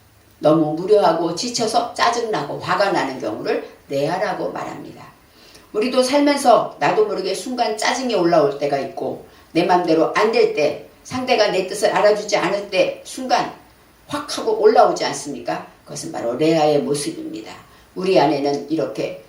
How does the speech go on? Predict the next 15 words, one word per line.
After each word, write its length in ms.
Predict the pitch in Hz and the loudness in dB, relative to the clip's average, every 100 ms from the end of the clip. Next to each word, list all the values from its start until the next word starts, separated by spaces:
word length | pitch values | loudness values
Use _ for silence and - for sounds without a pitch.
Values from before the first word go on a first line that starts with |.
| _ | _
그런 260 | - 285 285 | 0 0 2
것들은 340 | 254 233 208 - | -2 -4 -6 -4
아무 400 | 285 294 240 269 | 0 0 2 2
의미 220 | 285 277 | 4 4
없는 260 | 185 175 | 2 0
것들이죠. 540 | 147 - - 156 - - - _ _ _ _ _ - - _ | -2 -6 -10 -14 -16 -18 -20 _ _ _ _ _ -20 -20 _
하나님의 540 | - 277 262 240 226 220 | -6 -2 0 0 -2 -2
생명을 480 | 285 262 262 240 226 | -2 -2 -2 -2 -2
살리고 720 | 240 214 208 196 185 - - | 0 2 2 2 0 0 0
영혼을 440 | 185 185 196 190 | 0 2 0 -2
구원하고 720 | - 208 202 175 180 180 156 - | 0 2 4 2 2 2 0 -2
정말 340 | 190 196 185 | -8 -2 0
내가 180 | 180 - | 2 0
하나님 380 | - 269 254 240 | -2 -2 0 2
안에서 540 | 220 214 - - - | 4 4 4 2 -2